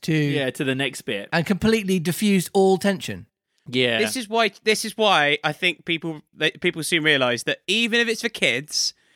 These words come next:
Speaker 3: having a chapter title is much better.
Speaker 2: Yeah.
Speaker 3: 'Cause you can be really cryptic, but it, it would be like, it could be called, like,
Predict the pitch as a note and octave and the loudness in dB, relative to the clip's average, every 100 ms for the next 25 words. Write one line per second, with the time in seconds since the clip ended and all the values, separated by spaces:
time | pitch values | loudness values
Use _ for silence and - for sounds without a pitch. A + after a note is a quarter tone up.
0 | _ _ - E3+ F3+ F3+ - - - - | _ _ -2 0 0 0 0 0 -2 -2
1 | D3 C3 C#3+ C3+ D#3 F3 - G3 D3+ C3 | 0 0 -2 0 0 0 0 0 0 -8
2 | A2 B2 C3 A#2 G#2 D3 D3+ D#3 E3 F3 | -6 -4 0 0 0 -4 -4 0 0 -2
3 | - A3 - - B2 A#2+ - - _ _ | -2 -2 -2 -2 -6 -4 -6 -10 _ _
4 | - - - F#3 F#3 F3+ F3 F#3 F#3 E3 | -10 -10 -2 -2 2 0 0 2 4 4
5 | D#3 - - _ _ _ _ - F3 F#3 | 2 -2 -20 _ _ _ _ -4 -4 -2
6 | E3 F3 F#3 E3+ D#3+ D3+ D3 - - | -4 -2 0 0 2 2 0 -6 -20